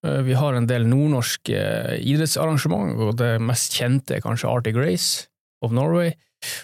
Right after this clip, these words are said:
Så har vi et maraton ute i Vesterålen, og så har, har vi vært delaktig i V M i Narvik i alpint. Så har vi en,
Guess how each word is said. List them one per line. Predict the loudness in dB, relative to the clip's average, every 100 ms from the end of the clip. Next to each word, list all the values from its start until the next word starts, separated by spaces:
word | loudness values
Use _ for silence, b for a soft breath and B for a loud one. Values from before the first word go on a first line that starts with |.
| -10 -2
Så | 2
har | 2
vi | 2 0
et | -2 -4
maraton | -2 0 0 -2 0 0 -2
ute | -2
i |
Vesterålen, | -2 -2 -2 0 2 0 -2
og | -4
så | -6 -6 -4
har, | -2 0 0
har | 2
vi | 2 0
vært | -4
delaktig | -2 0 -2 -6 -10 -8 -6
i |
V | -2 2
M | 2 -2 -4
i |
Narvik | -2 0 0 0 -2
i | -4
alpint. | -2 -2 -2 -6 -10 -14 -14 _ _ _ _ _ -2
Så |
har | 0 2
vi | 2 0
en, | -2